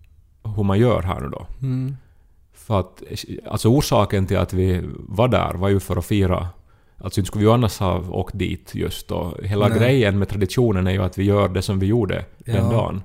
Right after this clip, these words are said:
Speaker 2: Ja, det, så är det. Det är det viktigaste med traditioner.
Speaker 1: Men så började vi tänka att om den här nya grillen skulle ha funnits då för tjugo år sedan,
Speaker 2: Mm.
Speaker 1: så inte skulle vi ha farit till den här äckliga, smutsiga,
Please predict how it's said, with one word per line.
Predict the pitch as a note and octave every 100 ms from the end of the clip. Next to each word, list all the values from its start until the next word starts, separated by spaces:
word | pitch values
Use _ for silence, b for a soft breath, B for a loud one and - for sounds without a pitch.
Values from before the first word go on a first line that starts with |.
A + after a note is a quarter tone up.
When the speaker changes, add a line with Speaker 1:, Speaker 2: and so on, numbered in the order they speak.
| -
Speaker 2:
Ja, | A#2 A#2 A#2+ C#3 -
det, | A#2 B2 C3+ A#2
så | C3+
är | C#3
det. | A2+ G2+ _ - _
Det | A#2+
är | B2+ B2
det | B2+
viktigaste | A#2 A#2+ - A2 G#2 G#2
med | G2
traditioner. | A2 G2+ - A#2+ G#2+ G#2+ - -
Speaker 1:
Men | A2
så | A#2
började | A#2+
vi | D3
tänka | C#3 B2+ A2+
att | -
om | - A2+
den | A2+
här | G#2+ A2
nya | A2+ C#3 E3
grillen | D3+ D3 A#2
skulle | A2+ G#2+
ha |
funnits | G2+ B2+ C3+ B2+
då | G2+
för | -
tjugo | F#2+ A#2 B2+ G#2+
år | D#2+
sedan, | - D#2+ - F2+ b b
Speaker 2:
Mm. | A#2 A2+ B2
Speaker 1:
så | G2
inte | F#2+
skulle | G2+
vi | G#2+
ha | A2+
farit | A#2+ B2+
till | C3
den | B2+
här | A#2 A2
äckliga, | G2+ B2 - A#2+ G2+ G2 -
smutsiga, | - G2+ G2+ - F#2+ G2